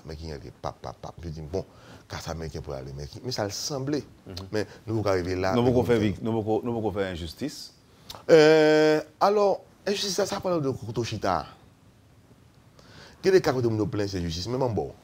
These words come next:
Speaker 1: il y a un conflit, pas un gars bien vraiment, on peut dire ça.
Speaker 2: Mhm.
Speaker 1: Des bons conflits, pas forcément gagner net.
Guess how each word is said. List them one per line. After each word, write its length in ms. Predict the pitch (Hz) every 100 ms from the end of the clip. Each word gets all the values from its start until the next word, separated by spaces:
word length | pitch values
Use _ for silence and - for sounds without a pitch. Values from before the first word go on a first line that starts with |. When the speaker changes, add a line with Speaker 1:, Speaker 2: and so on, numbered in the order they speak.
| - - - _ _ - _ _ _ _ -
Speaker 1:
il 100 | 110
y 80 | 120
a 40 | 120
un 20 |
conflit, 460 | 117 104 110 117 113 _ _ _ _ _
pas 100 | -
un 100 | 101
gars 120 | 82 78
bien 260 | 76 76
vraiment, 200 | 69 69
on 40 | 87
peut 140 | 107
dire 180 | 82 78
ça. 160 | 80 - - _ 95
Speaker 2:
Mhm. 60 | 92 92 _ - - -
Speaker 1:
Des 80 | 104
bons 180 | 110 117
conflits, 300 | 117 110 117
pas 80 |
forcément 280 | 98 87 87
gagner 140 | 80 76
net. 140 | 67